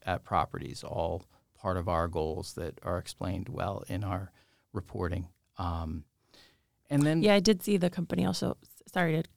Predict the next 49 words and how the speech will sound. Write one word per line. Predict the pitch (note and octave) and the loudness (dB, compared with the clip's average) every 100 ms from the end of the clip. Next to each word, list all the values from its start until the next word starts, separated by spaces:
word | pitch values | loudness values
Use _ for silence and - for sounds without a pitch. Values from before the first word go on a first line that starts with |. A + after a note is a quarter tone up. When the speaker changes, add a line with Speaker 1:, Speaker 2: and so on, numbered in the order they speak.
| _ - | _ 0
Speaker 2:
interrupt | F#3 F3+ F3 | 4 4 6
you, | F3+ | 6
I | |
did | F#3 F3+ | 6 8
see | G#3+ | 8
there's | F3+ E3+ D#3+ | 8 6 4
some | - F3 F3+ D#3 - | 4 6 6 2 -8
sustainability | - F3 - F3+ F3 D#3 - - - | -6 -4 0 2 2 2 2 2 0
reports, | - - - - - - | 0 0 2 2 0 -2
right? | F3+ D#3+ | 2 4
You | E3+ | 2
do | D3+ D3+ | 4 2
one | C#3+ | 2
every | C#3 E3 - | 0 0 -2
year, | - - | -2 -2
so | - | -2
you | - | 0
can | - | 2
Speaker 1:
Yes. | - | 2
Speaker 2:
kinda | - F#3 | 4 2
see | - E3 D3 | 0 0 0
year | - - | 2 0
to | F#3+ | 0
year | D3 - - | -2 -2 -2
what | - - _ | -2 -2 _
the | - | -12
company's | - F#3+ - - - | -6 -8 -6 -10 -8
doing. | - - - | -10 -12 -8
Speaker 1:
Exactly. | B2 - E2 - F2+ _ _ | -4 -2 -4 -4 -10 _ _
Speaker 2:
Yeah, | G2 - - _ _ _ _ _ | -10 -10 -12 _ _ _ _ _
so | G3+ | -8
that's | F3+ F3+ | -6 -8
great. | - F#3 G#3 _ _ _ _ _ _ _ _ _ _ - | -10 -14 -14 _ _ _ _ _ _ _ _ _ _ -6
Speaker 1:
I | |
mean, | E3 E3+ | 2 2
I | |
think | F3+ A3+ | 4 2
the | C#3 - | 2 4
other | A#2 A#2+ | 6 4
part | - G#2+ G2 | 2 0 2
of | F#2+ F2+ | 2 -2
E | - F#2+ | -8 -4
S | F2 | -4
G | - G#2 G2 F#2+ | -2 -2 0 0
is, | F2+ E2+ - | 0 -2 -6
is | G#2+ F#2 F2 | -6 -6 -6
the | F#2+ | -4
social | - F#2 E2+ G2+ | -2 -2 -2 0
aspects. | F2+ E2+ - F2+ F2 F2 - - | 0 0 -2 0 0 -2 -10 -14